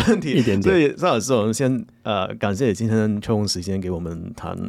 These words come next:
Speaker 1: 你的近况，还有你的演出。呃，可以先简单介绍一下你的经历吗？就是因为我们从网络上看见很多你的很有趣的经验，包括，呃，你跳舞的，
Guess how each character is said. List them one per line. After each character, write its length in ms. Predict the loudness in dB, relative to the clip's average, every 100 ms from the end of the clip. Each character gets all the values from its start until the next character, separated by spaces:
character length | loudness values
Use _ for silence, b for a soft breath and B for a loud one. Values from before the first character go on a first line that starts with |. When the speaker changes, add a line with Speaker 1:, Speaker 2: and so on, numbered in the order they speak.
| -10 -12
Speaker 1:
你 160 | -10
的 220 | -8 -6
近 240 | -2 0 0
况， 200 | 0 0
还 60 |
有 100 | 0
你 120 | -2 -2
的 100 | -2
演 160 | -4 -6
出。 300 | -12 -8 -8 -10 B B B
呃， 220 | -2 0
可 120 | 0
以 100 | 0
先 320 | 0 -2 -4 -8
简 300 | -4 -2 -2
单 200 | 0 2
介 160 | 2 2
绍 160 | 4
一 120 | 4 2
下 240 | 0 -2
你 120 | -2
的 140 | -6 -6
经 300 | -4 -4 -4
历 120 | -6
吗？ 120 | -8
就 140 | -4 -2
是 220 | 0 0
因 260 | -2 -4 0
为 60 |
我 80 | 2
们 100 | 4
从 220 | 2 2
网 260 | 2 2 2
络 160 | 2 4
上 180 | 4
看 120 | 2 2
见 80 |
很 180 | 2 0
多 220 | 0 2
你 160 | 2 -2
的 240 | -2 -2 -4 B
很 120 | 2
有 160 | 2 0
趣 220 | 0 2
的 140 | 2
经 260 | 0 -2 -2
验， 180 | -2 -2
包 160 | -2
括， 460 | -4 -4 -2 -2 -2 B B
呃， 400 | -8 -4 -4 -6 -8
你 300 | -6 -4 -4
跳 260 | -2 0 0
舞 220 | 0 -2
的， 400 | -2 -2 -2 -6